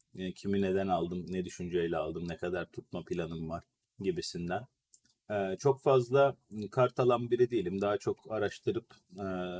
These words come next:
kâr edebileceğimi düşündüğüm, yani eminliğimin yüzde seksenlere ulaştığı kartları alıyorum. Sizlere bunlardan bahsetmek istiyorum. Hiçbiri bu arada yatırım tavsiyesi değildir tabii, tahmin ettiğiniz gibi.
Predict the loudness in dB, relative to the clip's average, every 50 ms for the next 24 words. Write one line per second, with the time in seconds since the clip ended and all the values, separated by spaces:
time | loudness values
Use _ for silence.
0 | -8 -8 -10 -12 -4 0 2 4 4 4 4 4 2 4 4 2 2 6 4 4
1 | 4 4 -2 -4 -6 -6 -4 -2 -2 -2 -2 -2 -4 -4 -8 -12 -16 _ -16 -14
2 | -10 -8 -2 -2 -2 -2 -2 -2 -2 -2 0 0 0 0 0 0 0 0 0 0
3 | 0 -2 -2 -4 2 2 2 2 2 -2 -4 -4 -4 -6 -4 -4 -4 -4 -4 -2
4 | 0 0 0 0 0 -2 -6 -6 -2 -2 -2 -2 -2 -6 -6 -4 _ 0 0 2
5 | 2 0 0 -2 -2 -4 -6 -10 _ _ _ _ _ _ _ _ _ -6 2 4
6 | 6 6 6 4 2 2 2 2 2 2 0 2 2 2 2 2 0 -4 -2 -2
7 | -6 -6 -6 -8 -4 0 2 2 2 0 -4 -10 _ _ -10 -10 -8 -4 0 2
8 | 2 4 4 2 2 2 2 2 0 0 -2 -4 -6 -6 -4 -4 -6 -6 -6 -6
9 | -8 -8 -8 -6 -4 -4 -2 -2 -4 -6 -8 -8 -8 -10 -10 -8 -8 -8 -10 -8
10 | -10 -8 -10 -10 -10 -10 -10 -10 -10 -10 -10 -10 -12 -12 -12